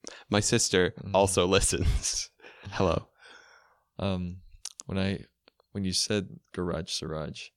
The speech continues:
Speaker 2: my first thought was, like, a hobo's fancy meal or something like that. <laughs> Like, imagine, like, a deconstructed, like, Chipotle burrito, but filled with stuff you find in the garbage.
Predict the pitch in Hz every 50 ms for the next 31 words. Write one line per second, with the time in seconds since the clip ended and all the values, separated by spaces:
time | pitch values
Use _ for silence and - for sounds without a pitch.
0 | _ _ _ _ _ _ - 90 87 85 - - - - 101 95 - - 95 90
1 | 90 - - - 69 - 82 76 65 - - - _ _ _ _ _ _ _ _
2 | - - 95 - - - 104 101 98 101 101 98 92 98 - - 98 - - -
3 | - 101 95 92 - - 101 95 90 90 92 98 110 117 120 120 117 - - -
4 | 120 117 - - 131 123 117 - 131 123 123 123 120 117 - 127 127 127 127 -
5 | - _ _ _ - - - - - - - - - - - - - - 453 -
6 | - - - - - - - - - - - _ _ _ _ _ _ _ - -
7 | - - - - - - - - - 104 101 98 - - - _ _ - - 110
8 | 110 110 104 - 110 104 104 98 95 - - - - _ _ _ _ _ _ _
9 | 95 98 95 160 110 104 101 - 110 101 - - - 101 98 92 - - 101 95
10 | 92 90 90 101 104 - _ _ - - - - - - - _ _ _ _ _
11 | - - 165 170 - - - _ _ - - 104 - - 101 95 - - 101 101
12 | 101 95 98 98 98 104 104 110 110 113 110 - - - - - - - - -
13 | - - - - - - - - 92 - - - - 104 98 92 101 95 - -
14 | - 101 95 104 101 92 - 92 95 95 95 90 - 67 64 - 73 87 95 104
15 | 107 101 95 - -